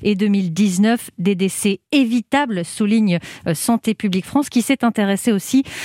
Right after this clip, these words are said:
aux conséquences du confinement au printemps dernier. Il a permis d'éviter plus de deux mille décès liés donc à la pollution de l'air.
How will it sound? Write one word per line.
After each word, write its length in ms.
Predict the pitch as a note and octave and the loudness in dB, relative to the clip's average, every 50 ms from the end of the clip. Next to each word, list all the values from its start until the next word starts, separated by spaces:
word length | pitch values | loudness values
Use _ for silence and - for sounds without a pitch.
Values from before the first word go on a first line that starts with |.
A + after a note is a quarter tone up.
| - - | -6 -2
aux 80 | - F#3 | -2 -2
conséquences 760 | - - E4 F4 C#4 - C#4 C4 - B3+ B3 A#3+ A3+ - - - - | 0 0 0 0 0 0 -2 -2 0 0 -2 -2 -2 -4 -8 -8 -8
du 360 | F3+ E3 F#3 G3+ G3+ F#3+ F3 - - | -6 -2 -2 0 0 0 -2 -4 -2
confinement 720 | - B3 A3 - - G#3+ F#3+ F#3+ F#3 F#3 G3 A3 A#3 - - | 0 0 0 0 0 0 0 2 2 2 2 2 0 0 -2
au 200 | G3 F3+ F3 E3 | -2 0 0 -2
printemps 480 | - - - - A#3+ G#3+ - - G3 | -2 -2 0 0 0 0 0 -2 -2
dernier. 380 | F3+ F3+ F3 E3+ F3+ F3+ G#3+ - - | 0 2 2 2 2 2 0 0 0
Il 160 | B3+ A#3+ A#3+ | 0 0 0
a 80 | B3 A#3+ | 0 0
permis 400 | - A3+ G#3 F#3+ F#3 F3 F3 F3 | 0 0 0 0 0 0 -2 -4
d'éviter 480 | - E3 F#3 F#3 E3+ E3+ D#3 - F3+ G3+ | -4 -2 -2 -2 -2 -4 -6 -4 -4 -4
plus 180 | - - G3+ F#3 | -4 -4 -2 0
de 140 | E3 G#3 | 0 0
deux 220 | G3+ E3+ D#3+ F#3+ G3 | 0 0 2 2 2
mille 320 | F#3+ G3+ G#3+ A#3 A#3 G#3 - - | 4 4 4 4 2 0 -4 -6
décès 480 | D#3 D3 F3+ F#3 E3+ - - A3 A3+ - - - - - - - | -4 -2 0 0 0 0 0 -2 -2 -2 -4 -10 -18 -10 -4 -2
liés 300 | E3 D#3 F#3+ A#3 - - _ _ _ | 2 2 4 2 2 0 _ _ _
donc 280 | - F3+ A3 B3+ - - - - | -2 0 2 0 0 -2 -4 -4
à 80 | F#3 | -4
la 80 | F3 F3 | -2 -2
pollution 420 | - G#3+ A#3 C4 A#3+ - F#3 D#3+ | -2 0 0 0 0 0 0 0
de 80 | C#3 C#3 | 2 2
l'air. 400 | C3+ C3+ C3+ C#3 C#3+ C#3+ D#3 | 0 -2 -2 -4 -6 -4 -4